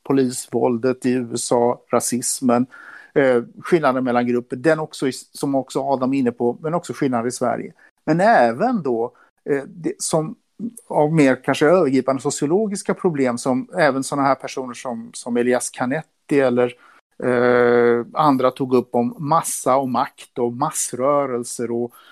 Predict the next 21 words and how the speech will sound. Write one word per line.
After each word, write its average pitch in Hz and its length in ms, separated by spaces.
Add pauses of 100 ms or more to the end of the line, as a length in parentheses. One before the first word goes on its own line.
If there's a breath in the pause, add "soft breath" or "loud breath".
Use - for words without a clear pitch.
(140 soft breath)
och 131 180
viljan 131 340
att 127 160
tillhöra 123 760 (240)
en, 117 320
en, 117 320
en, 120 240
en, 123 260
en 127 180
rörelse 123 600
för 120 320
att 117 180
uppleva 117 480
att - 120
man 120 160
gör 117 120
någonting 113 400
gott - 480
och, 113 300 (380 loud breath)
och 123 80
stort. - 640